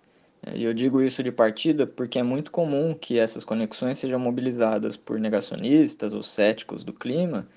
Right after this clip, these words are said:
como forma de contestação, para trazer o ambientalismo para o plano das crenças, das escolhas pessoais,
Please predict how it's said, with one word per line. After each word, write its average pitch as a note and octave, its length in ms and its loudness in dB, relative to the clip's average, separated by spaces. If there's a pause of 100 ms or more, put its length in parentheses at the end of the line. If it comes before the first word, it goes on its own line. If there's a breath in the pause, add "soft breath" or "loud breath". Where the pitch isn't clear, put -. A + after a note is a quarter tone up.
(400 soft breath)
como B2 180 -2
forma C3+ 520 4
de D3+ 120 -2
contestação, D3+ 920 2 (540 loud breath)
para - 120 -2
trazer A#2+ 400 2
o A#2 60 0
ambientalismo A2+ 840 0 (360)
para A2+ 180 2
o - 20 -6
plano A2 400 0
das A2 300 0
crenças, B2+ 600 -2
das A2 180 -2
escolhas G#2+ 460 -4
pessoais, C3 920 -2